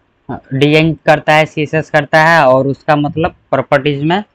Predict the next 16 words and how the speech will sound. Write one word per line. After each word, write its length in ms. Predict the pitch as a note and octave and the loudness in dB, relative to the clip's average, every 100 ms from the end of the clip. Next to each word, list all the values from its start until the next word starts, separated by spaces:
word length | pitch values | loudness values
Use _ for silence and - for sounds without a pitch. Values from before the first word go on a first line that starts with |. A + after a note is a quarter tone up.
| _ | _
चेंजिंग 320 | D3+ D#3 D3+ | -2 -2 0
करता 280 | C#3 A#2+ A#2+ | -2 -2 -2
है। 120 | A2 | -2
तो 440 | - _ _ - D3+ | -4 _ _ -4 -4
इसके 300 | - F#3 D#3 | 2 2 2
इतने 280 | E3 F#3+ F3+ | 0 -2 0
सारे 280 | E3 D#3+ D#3+ | 0 0 0
value 420 | D3 C#3+ D3 D3 | -2 -2 0 0
है, 140 | E3 - _ _ _ - | -4 -8 _ _ _ -2
auto, 440 | C3+ D3 - D#3+ D3+ | 0 0 0 0 2
left, 380 | D3+ D#3 - D3+ | 2 2 -2 0
right, 260 | D3+ D3+ | 0 0
center, 500 | - D3 D3 D3 C#3+ | -4 -6 -4 -2 -2
justify, 720 | C3+ C3+ - D3 _ C#3+ C#3+ D#3+ _ _ _ | -2 -4 -4 -8 _ -2 -2 -4 _ _ _
ठीक 160 | D#3+ - | -8 -2
है, 140 | G#3 | -4